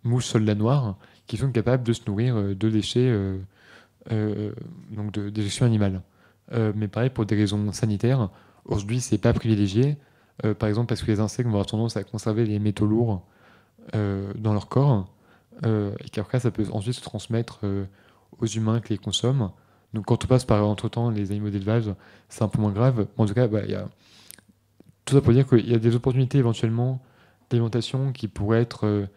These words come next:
des déchets organiques non valorisés, mais qu'on ne peut pas valoriser aujourd'hui pour des raisons sanitaires. Ça va peut-être évoluer, en tout cas, aujourd'hui, c'est pas possible. Un autre point, c'est que parfois, en fait, ces déchets organiques,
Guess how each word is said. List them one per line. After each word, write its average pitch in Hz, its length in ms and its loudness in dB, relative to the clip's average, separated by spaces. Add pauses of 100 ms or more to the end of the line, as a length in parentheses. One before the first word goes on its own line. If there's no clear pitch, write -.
(340)
des 127 180 4
déchets 120 260 2
organiques 117 340 2
non 120 100 0
valorisés, 113 560 2 (460)
mais 117 200 0
qu'on - 160 -4
ne 101 40 -2
peut 110 100 0
pas 135 160 4
valoriser 113 340 6
aujourd'hui 110 300 0
pour 120 140 -2
des 104 60 2
raisons 104 200 0
sanitaires. 113 540 -2 (480)
Ça - 160 0
va - 20 4
peut-être - 180 0
évoluer, 110 380 6
en 113 100 4
tout 95 120 -6
cas, 120 200 2 (800)
aujourd'hui, 110 280 0
c'est - 100 -4
pas 113 80 6
possible. - 300 2 (880)
Un 117 160 2
autre 123 160 2
point, 160 160 6
c'est - 160 -6
que 117 100 4
parfois, 117 320 4
en 131 80 4
fait, 147 80 2
ces 120 140 -2
déchets 104 240 -2
organiques, 110 420 -2